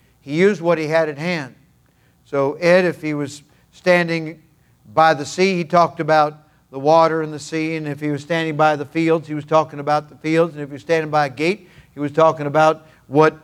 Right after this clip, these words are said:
the ornate, uh, wrought iron work was illustrating. He would talk about that, and he would make, uh, an allusion to that and teach spiritual truth.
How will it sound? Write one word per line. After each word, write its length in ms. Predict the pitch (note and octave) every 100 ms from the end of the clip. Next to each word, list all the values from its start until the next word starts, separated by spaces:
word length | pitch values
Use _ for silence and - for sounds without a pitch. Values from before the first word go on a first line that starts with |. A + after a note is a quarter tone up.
| _ _ _ _
the 180 | B2 D#3
ornate, 640 | F3+ F3 E3+ E3 D#3 D3+ -
uh, 300 | D#3+ C#3+ C#3 - _ _ _
wrought 300 | C#3 E3+ E3+
iron 440 | E3+ D#3+ D#3 D3
work 360 | C#3+ F3 F#3 - _
was 720 | D3+ E3+ F3 E3+ D#3+ C#3+ - _ _ _ _
illustrating. 680 | E3 E3 E3 - F3+ G#3 A#3
He 160 | F3
would 140 | F#3 D#3+
talk 260 | E3+ E3
about 280 | E3 E3+ E3+
that, 120 | F#3+ G#3+
and 80 |
he 80 | G3
would 160 | E3+ E3+
make, 320 | F3 F3 - _ _ _ _
uh, 300 | C3+ C3+ C#3+
an 160 | D3 C#3
allusion 440 | C#3+ F3+ F#3 F3
to 100 | E3+
that 320 | E3 F3 F3+ F3+
and 260 | E3+ D#3 D3+
teach 420 | G#3 A3 - -
spiritual 720 | - - G3+ G3 F#3 F#3 F3
truth. 440 | - G#3+ F3+ A#2+